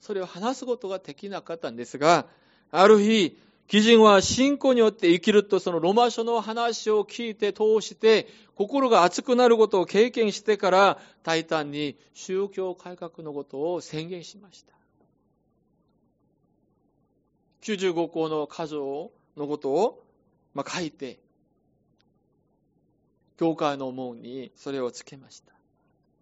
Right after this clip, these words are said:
その日が、その彼の心を熱くしたその聖霊様の日が、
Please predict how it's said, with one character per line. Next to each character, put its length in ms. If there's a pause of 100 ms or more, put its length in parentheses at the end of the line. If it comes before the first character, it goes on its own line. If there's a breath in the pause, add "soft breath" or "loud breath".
(1000)
そ 160
の 240
日 180
が、 160 (840)
そ 80
の 80
彼 240
の 120
心 520
を 100
熱 160
く 140
し 100
た 140
そ 120
の 160
聖 280
霊 120
様 300
の 120
日 120
が、 300